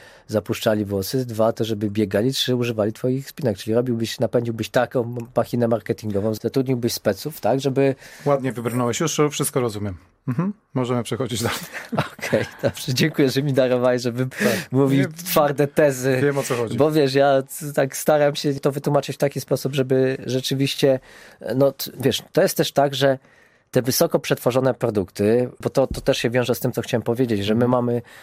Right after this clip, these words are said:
Speaker 1: drugi rodzaj głodu, tak zwany hedonistyczny, czyli, no, wiadomo, że wszystko, co ci sprawia przyjemność, no, chcesz tego więcej. I to
Speaker 2: Mhm.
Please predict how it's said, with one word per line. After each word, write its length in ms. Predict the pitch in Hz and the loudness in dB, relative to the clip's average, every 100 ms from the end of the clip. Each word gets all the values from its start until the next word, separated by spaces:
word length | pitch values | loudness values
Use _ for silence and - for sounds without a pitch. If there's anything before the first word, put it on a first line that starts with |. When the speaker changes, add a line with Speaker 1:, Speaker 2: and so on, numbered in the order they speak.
| - - | -20 -6
Speaker 1:
drugi 320 | 110 139 151 | 0 2 4
rodzaj 220 | 131 107 | 2 2
głodu, 380 | 104 107 110 123 | 0 0 0 -2
tak 140 | 139 117 | -2 -2
zwany 220 | 123 123 | 0 0
hedonistyczny, 840 | 131 123 123 117 - 113 - - _ | 0 0 0 -2 -2 -2 -4 -14 _
czyli, 380 | - 185 175 160 | -12 -6 -4 -2
no, 160 | 143 | -2
wiadomo, 420 | 135 127 113 98 | 0 2 2 0
że 120 | 98 98 | -4 -6
wszystko, 320 | - 139 127 | -6 -2 -2
co 120 | 120 | -2
ci 120 | - | -6
sprawia 500 | 110 120 120 120 117 | -4 0 2 2 2
przyjemność, 720 | 107 - 110 98 104 135 165 - - - - - - | -2 -2 0 0 0 0 -2 -10 -20 -20 -20 -20 -10
no, 180 | - 123 | -4 -4
chcesz 220 | - 131 | -2 -2
tego 200 | 135 135 | 0 2
więcej. 540 | 147 131 98 87 87 104 | 2 2 0 -8 -6 -6
I 40 | |
to 420 | 101 110 107 104 101 | 0 2 2 0 -2
Speaker 2:
Mhm. 140 | 104 | -6